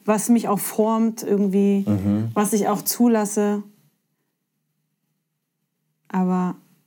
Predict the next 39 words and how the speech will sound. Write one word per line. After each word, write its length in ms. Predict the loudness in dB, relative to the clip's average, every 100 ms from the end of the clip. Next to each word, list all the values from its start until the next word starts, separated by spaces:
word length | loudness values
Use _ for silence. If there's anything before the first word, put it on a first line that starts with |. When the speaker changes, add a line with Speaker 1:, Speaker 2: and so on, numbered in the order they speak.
| _ _ _ _ _ _ _
Speaker 1:
warum 240 | 0 2 2
fragst 400 | 2 -2 -2 -4
du 60 |
eigentlich 380 | -2 -2 -2 -4
gerade? 280 | -4 0 -2 -4 _ _ _ _ _ _ 0
Speaker 2:
Weil 140 | 2
du 60 | 4
Speaker 1:
Weil 60 | 4
Speaker 2:
gerade 140 | 4
Speaker 1:
ich 40 | 4
Speaker 2:
selber 240 | 4 4
mit 160 | 0 0
Pop 280 | 0 0 0
kamst. 580 | 0 2 0 -4 -8 -14 -20 -20 -2
Speaker 1:
Ja, 120 | 2
weil 120 | 4 4
ich 180 | 2
bin, 340 | 4 4 4 -2 -8 _ _ _ _ _ _ -2
also 220 | 0 0 -2 -8 _ _ _ _ _
eher 240 | 2 4 4
so 100 | 0
al-, 240 | 0 -4 -8 -4
alternativer 760 | -2 0 0 0 2 2 2
Pop, 340 | -2 -6 -8 -2
irgendwie 280 | 0 0 0
anderer 380 | 0 0 0
Pop, 380 | -4 -6 -8 -2
ne? 60 | 0
Speaker 2:
Mhm. 400 | 2 0 -4 -8 -14 -2
Aber 160 | 0 2
was 140 | 0
ist 200 | -4 -2
das? 320 | -2 -2 -6 -12 -20 _ _ _ _ -16
Speaker 1:
Was 180 | -6
ist 140 | -4 -2
für 100 | 2
mich 180 | 2 0
Popmusik? 600 | -4 0 2 2 -2 -2
Verdammt. 560 | -4 -4 -2 -2 -4